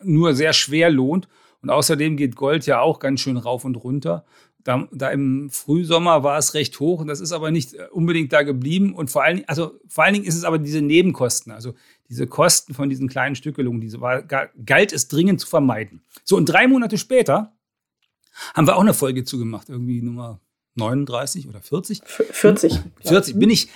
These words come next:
Speaker 1: bin ich nochmal durch die Stadt gefahren, also bei den gleichen Goldhändlern lang. Das ging jetzt ganz glatt und man wurde da v-, vorgelassen und man konnte mit dem, mit, mit dem Händler da reden. Und bei, bei Pro Aurum, äh, kann man jetzt ruhig sagen,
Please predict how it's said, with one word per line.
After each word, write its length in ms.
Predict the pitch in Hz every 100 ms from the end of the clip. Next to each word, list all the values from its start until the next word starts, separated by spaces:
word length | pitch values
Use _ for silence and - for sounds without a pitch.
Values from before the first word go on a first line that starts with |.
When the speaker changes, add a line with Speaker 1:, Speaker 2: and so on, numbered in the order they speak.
| - -
Speaker 1:
bin 160 | 147
ich 120 | 202 147
nochmal 400 | 226 254 269 185
durch 140 | 170
die 100 | 175
Stadt 260 | - 151 -
gefahren, 280 | 160 190
also 160 | 185 165
bei 140 | 143
den 140 | 143 147
gleichen 240 | 147 160
Goldhändlern 460 | 151 156 175 190 185
lang. 100 | 143
Das 160 | 107
ging 160 | - 143
jetzt 300 | 131 107 -
ganz 420 | 113 123 - - 139 127
glatt 480 | 123 107 120 - -
und 280 | 113 113 - _ _ -
man 120 | 117
wurde 180 | 143 135
da 140 | 113
v-, 160 | - -
vorgelassen 840 | - 160 190 160 143 - 147 139
und 200 | 151 117
man 120 | 113 110
konnte 300 | 139 127 127
mit 240 | 120 120
dem, 380 | 117 120 123 131
mit, 200 | 135 127
mit 140 | 127
dem 100 | 123
Händler 400 | - 170 156 135
da 140 | 135 113
reden. 540 | 131 156 175 170 165 _ _ _
Und 240 | - 135 131
bei, 200 | 135 123 -
bei 300 | 147 139 139 - 147 -
Pro 200 | 147 131
Aurum, 480 | 151 185 208 226
äh, 140 | 185 147
kann 160 | 156
man 80 | 156
jetzt 180 | 143 135
ruhig 200 | 139 131
sagen, 280 | 135 151